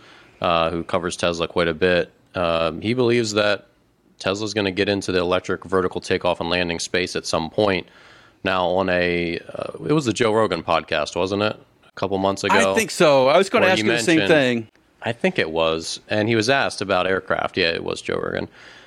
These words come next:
Speaker 1: And he was asked about going into aviation. He said, "You know, this is just such a, such a hard problem to solve with electric aircraft." What I think he was talking
Speaker 2: <laughs>
Speaker 1: about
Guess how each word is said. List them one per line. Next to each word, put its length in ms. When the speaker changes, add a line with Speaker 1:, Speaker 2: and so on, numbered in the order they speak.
Speaker 1:
And 100
he 40
was 120
asked 260
about 440
going 220
into 100
aviation. 480
He 120
said, 180
"You 80
know, 220
this 140
is 40
just 160
such 140
a, 100
such 240
a 60
hard 320
problem 320
to 80
solve 360
with 80
electric 340
aircraft." 480
What 200
I 140
think 260
he 100
was 160
talking 320
Speaker 2:
<laughs> 40
Speaker 1:
about 360